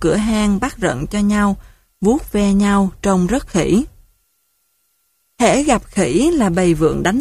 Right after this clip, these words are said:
tuốt, bất kể cả khỉ mặt mốc hay khỉ mũi huếch, là hai loại khỉ trông cũng khá dữ tướng. Nhưng chúng ta chắc chắn không quá ghét bọn khỉ này như những chú vượn kia.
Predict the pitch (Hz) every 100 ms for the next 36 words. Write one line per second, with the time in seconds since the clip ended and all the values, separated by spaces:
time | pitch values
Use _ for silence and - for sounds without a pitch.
0 | - 269 349 - _ _ _ _ 202 277
1 | - 156 120 208 - - 170 196 208 -
2 | 185 269 - - _ - 196 175 - 151
3 | 208 185 147 208 277 320 - - _ _
4 | - 233 214 254 269 196 151 - 156 156
5 | 269 - 214 190 175 160 175 - 214 269
6 | 151 175 - 196 254 349 _ _ _ _
7 | _ _ _ _ _ - 208 196 190 196
8 | 214 254 214 196 185 254 - 190 190 262
9 | 311 214 196 - 185 226 247 285 - 143
10 | 147 156 147 202 220 180 151 - - 190
11 | 196 185 175 156 180 202 226 180 139 156
12 | - 202